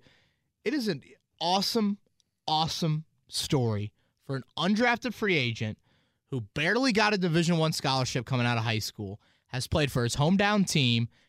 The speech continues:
It's gonna be ten years by the time he reaches the end of that second contract, and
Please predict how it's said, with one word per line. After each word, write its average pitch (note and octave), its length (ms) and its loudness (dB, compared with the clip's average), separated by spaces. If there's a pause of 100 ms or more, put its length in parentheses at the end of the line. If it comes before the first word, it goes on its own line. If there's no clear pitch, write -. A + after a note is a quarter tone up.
(140)
It's C3 160 -10
gonna C#3 140 -2
be A#2 140 0
ten F#3+ 420 -2
years C#3 460 -2
by C3+ 140 -4
the B2+ 80 -4
time D3 220 0
he C#3 100 0
reaches C#3 380 -2
the A#2+ 140 -4
end C#3+ 100 -2
of D3+ 60 -4
that C#3 160 -4
second C#3+ 220 -6
contract, C3 420 -4 (340)
and F3 240 0